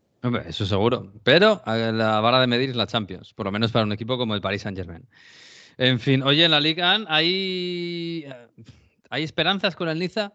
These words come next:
que sigue ganando a su forma. Es verdad que tampoco una cosa espectacular no es,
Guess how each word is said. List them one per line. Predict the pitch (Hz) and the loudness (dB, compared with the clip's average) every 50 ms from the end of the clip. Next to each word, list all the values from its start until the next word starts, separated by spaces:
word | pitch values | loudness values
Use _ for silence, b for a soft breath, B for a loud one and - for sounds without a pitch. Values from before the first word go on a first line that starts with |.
| _ _ | _ _
que | - 117 | -14 -10
sigue | - 135 135 139 147 147 147 147 143 143 139 143 139 135 135 127 | -6 -6 -4 -2 -2 -2 0 0 0 0 0 0 0 0 0 0
ganando | 131 131 135 147 156 143 143 131 | 0 0 0 0 -2 0 0 0
a | 120 | 0
su | - - 117 | -2 -4 -4
forma. | - - 131 135 131 151 160 156 | 0 2 2 2 4 2 0 0
Es | 127 110 | 0 -2
verdad | 113 113 113 117 107 | 0 0 2 2 0
que | 107 | 0
tampoco | 98 104 98 98 107 101 107 110 110 107 | -4 -6 -6 -6 -8 -8 -6 -6 -6 -6
una | 107 107 104 113 110 | -6 -4 -4 -4 -4
cosa | 104 110 101 - 120 113 110 110 107 107 110 110 110 107 107 110 | -4 -4 -4 -2 0 2 4 4 4 4 2 2 2 0 0 -2
espectacular | 107 - - 107 - - 104 101 107 110 107 | -4 -6 -8 -6 -4 -4 -4 -2 0 0 0
no | 110 110 110 127 | 0 0 0 0
es, | 135 131 - | -2 -4 -6